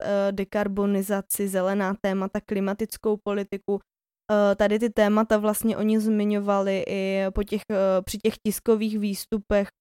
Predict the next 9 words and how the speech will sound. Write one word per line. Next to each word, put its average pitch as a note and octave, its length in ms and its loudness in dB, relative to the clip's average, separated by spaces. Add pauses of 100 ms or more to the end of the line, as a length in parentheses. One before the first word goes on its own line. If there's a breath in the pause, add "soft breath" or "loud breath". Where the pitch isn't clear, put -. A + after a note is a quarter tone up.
(100)
po, G3 600 4
eh, F#3+ 460 4
zvolení A3 760 2 (200)
té G3+ 120 2
pětice, G3+ 720 -4 (500)
eh, G3 540 2
na G#3 100 4
čele G#3+ 340 2
kandidátky. G3+ 1000 0